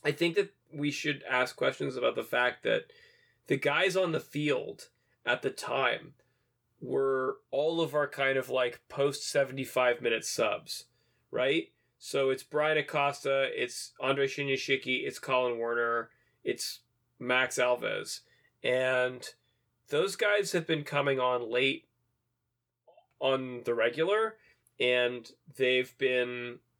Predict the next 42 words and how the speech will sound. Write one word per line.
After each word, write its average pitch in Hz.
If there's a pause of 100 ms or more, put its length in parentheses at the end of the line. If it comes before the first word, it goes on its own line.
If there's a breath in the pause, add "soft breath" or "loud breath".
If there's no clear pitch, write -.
(840)
you 220
know, 185
fine 175 (100)
or, 131
or 127
good, 170
but 139
here 165 (240 loud breath)
they 151
came 147
on 139
and 123
the 135
big 127
error 117
came 107
on. 104
Like, 120 (400 loud breath)
you 180
and 196
I, 165
Matt, 156
have 139
talked 139
in 143
the 135
past 127
about 127
the 123
concept 123
in 117
hockey 117
of 120
the 117
plus, - (120)
the 127
plus 123
minus 127
score 170 (320 loud breath)
and 131
how 131
it, -